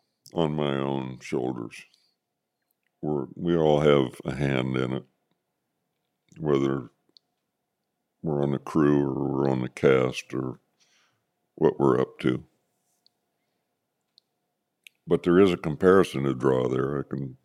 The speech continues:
appreciate that. I just, I have a job to do. And the better I can do my job, the job I was hired to do,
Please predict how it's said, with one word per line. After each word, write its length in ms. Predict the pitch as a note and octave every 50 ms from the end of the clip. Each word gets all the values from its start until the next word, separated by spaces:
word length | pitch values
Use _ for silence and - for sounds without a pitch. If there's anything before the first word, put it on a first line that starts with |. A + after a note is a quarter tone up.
| -
appreciate 680 | D2 C#2+ - _ - F2 - - - - C#2 C#2 - -
that. 260 | - C2 C#2 C2+ - - _ _ _ _ _ _ _ _ _ _ _ _ _ _ _ _ _ _ _ _ _ _ _ _ _ _ _ _ _ _ - _ _ _ -
I 100 | E2 F#2
just, 540 | G#2 A2 A2+ - - - - - - - - _ _ _ _ _ _ _ _ _ _ _ _ _ _ _ -
I 120 | E2+ F2+
have 160 | G2 G#2 F#2+
a 40 | E2+
job 380 | D#2+ C#2+ E2+ E2 D#2+ E2 C#2 C#2
to 80 | D2+
do. 320 | C#2 B1+ D2 C#2+ D2 C#2+ - _ _ _ _ _ _ _ _ _ _ _ _ _ _ _ _ _ _ _ _ _ _ _ - -
And 160 | D#2 D2+ D2
the 80 | D2+
better 720 | D2 D2 C#2 B1+ - - - F#2 F#2 F2 E2+ F2 E2+ E2+ E2+
I 60 | E2+
can 180 | - - E2 D#2+
do 140 | D#2+ D#2+ D#2
my 220 | D#2 D#2 D#2 D#2+
job, 520 | D2 C2 D#2 D2 D2 D2 D2 D2+ D2 C2+ C2
the 100 | C#2+ C#2+
job 360 | C2 D2+ D#2 D2 D2 C#2+ C#2+
I 80 | D2
was 240 | D2 D2 C#2+ C#2+ C#2
hired 580 | - - D#2+ C#2 C2+ C#2+ C#2+ C#2+ C#2+ C2+ B1 - _ _ _
to 120 | - D2
do, 440 | C2+ C#2 C#2+ C#2 C#2 C#2 C#2 C2+